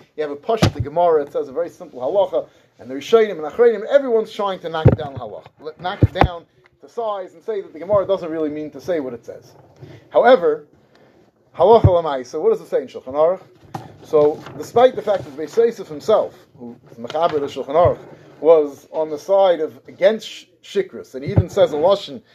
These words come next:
that he brings from the Orchos Chaim, that Chayv Inish Msum Puria Lo Yishtaker, don't get drunk, Shashikras Isser Gomer, Ve'in L'Chaver G'dayel Mizu, brings the Gilei Rayis and Shichas Damim. That's what the Beis Yosef says in the Beis Yosef.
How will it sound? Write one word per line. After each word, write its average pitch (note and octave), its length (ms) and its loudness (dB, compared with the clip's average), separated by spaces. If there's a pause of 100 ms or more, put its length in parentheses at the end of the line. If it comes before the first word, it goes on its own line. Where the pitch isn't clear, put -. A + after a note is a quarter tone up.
(240)
that C#3 240 -2
he C#3+ 60 -10
brings F3 220 -8
from D3 100 -12
the C#3 60 -6
Orchos D3 300 -2
Chaim, F3 420 -2 (380)
that C3+ 420 2 (1300)
Chayv G#3 260 6
Inish G#3+ 280 -2
Msum E3+ 300 -8
Puria G3+ 260 2
Lo D#3+ 220 6
Yishtaker, F#3+ 840 -8 (180)
don't A#3 180 2
get C3 160 -6
drunk, A3 320 4
Shashikras - 640 -10
Isser D3 280 -12
Gomer, G3+ 480 2 (240)
Ve'in A3 200 0
L'Chaver D3 440 -2
G'dayel A#3 320 2
Mizu, F3 520 -4
brings B2+ 240 -16
the A2+ 80 -20
Gilei A#2 280 -6
Rayis F#3 320 0
and C3 80 -16
Shichas A#2 240 -16
Damim. F3+ 340 2 (760)
That's F#3+ 160 -6
what F3 100 -20
the D#3+ 60 -18
Beis E3 140 -8
Yosef F#3 120 -4
says D#3+ 180 -8
in C#3+ 100 -12
the C3+ 40 -6
Beis A#2+ 140 4
Yosef. - 260 -12